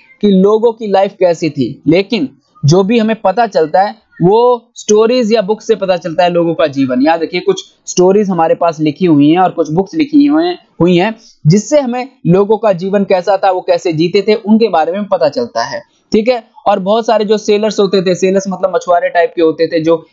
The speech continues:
एक जगह से ज-, दूसरी जगह travel करते रहते थे, उनके भी दोस्तों बहुत सारी stories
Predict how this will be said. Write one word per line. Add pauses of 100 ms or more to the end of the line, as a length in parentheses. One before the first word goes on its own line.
(120)
एक
जगह
से
ज-,
दूसरी
जगह (320)
travel
करते
रहते
थे, (200)
उनके
भी
दोस्तों
बहुत
सारी
stories